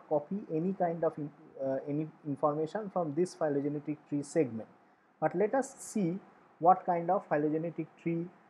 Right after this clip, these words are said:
this eggnog database is providing us with. Then we can understand here. Okay, so as you can understand that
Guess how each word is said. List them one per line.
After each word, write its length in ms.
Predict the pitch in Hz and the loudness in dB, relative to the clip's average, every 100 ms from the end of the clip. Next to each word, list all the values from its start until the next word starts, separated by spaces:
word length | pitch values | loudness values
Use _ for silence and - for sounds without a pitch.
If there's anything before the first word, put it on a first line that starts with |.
| _ - | _ 0
this 300 | 160 165 - | 0 0 0
eggnog 520 | 151 139 156 156 143 | 2 2 2 2 2
database 600 | 127 135 147 151 208 - - - - | 2 4 4 4 2 0 -18 -10 0
is 180 | 143 127 | 0 0
providing 600 | - 135 143 143 151 139 | 2 6 6 6 4 4
us 240 | 127 - - | 2 2 4
with. 180 | 127 - - - _ _ _ _ _ _ _ _ _ _ 143 | 4 2 -20 -20 _ _ _ _ _ _ _ _ _ _ -2
Then 220 | 180 190 | 0 2
we 100 | 185 | 2
can 160 | 175 | 4
understand 640 | 147 131 147 - 185 220 311 - - _ _ | 4 2 0 0 2 2 -2 -12 -20 _ _
here. 200 | 139 110 - - _ _ _ _ _ _ - | 2 2 2 -14 _ _ _ _ _ _ -2
Okay, 300 | 151 233 277 - _ _ _ _ - | 2 4 2 -2 _ _ _ _ 4
so 80 | 170 | 6
as 180 | 160 | 6
you 80 | 202 | 4
can 180 | 196 185 | 2 2
understand 580 | 147 151 160 - 226 330 - _ - 131 | 2 0 -2 0 0 0 -10 _ -8 6
that 320 | 156 240 - | 8 8 4